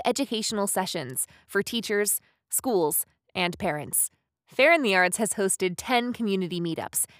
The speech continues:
and successfully connected pro-human artists of various disciplines, not just across America, but across the globe. Fair in Medicine has hosted twenty webinars about pressing issues to the medical community and written consequential open letters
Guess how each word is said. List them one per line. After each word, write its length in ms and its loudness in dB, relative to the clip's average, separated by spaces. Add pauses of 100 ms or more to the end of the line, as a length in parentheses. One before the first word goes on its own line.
and 180 2
successfully 560 0
connected 540 -2
pro-human 500 0
artists 640 0
of 120 0
various 480 -2
disciplines, 600 -6 (140)
not 300 4
just 240 0
across 300 2
America, 520 2
but 100 2
across 440 2
the 100 -4
globe. 580 -2 (720)
Fair 220 6
in 120 4
Medicine 420 2
has 180 -4
hosted 420 0
twenty 320 -2
webinars 640 2
about 300 6
pressing 340 0
issues 440 -2
to 100 -8
the 60 2
medical 340 2
community 580 -4 (280)
and 140 0
written 240 0
consequential 600 -2
open 300 2
letters 400 2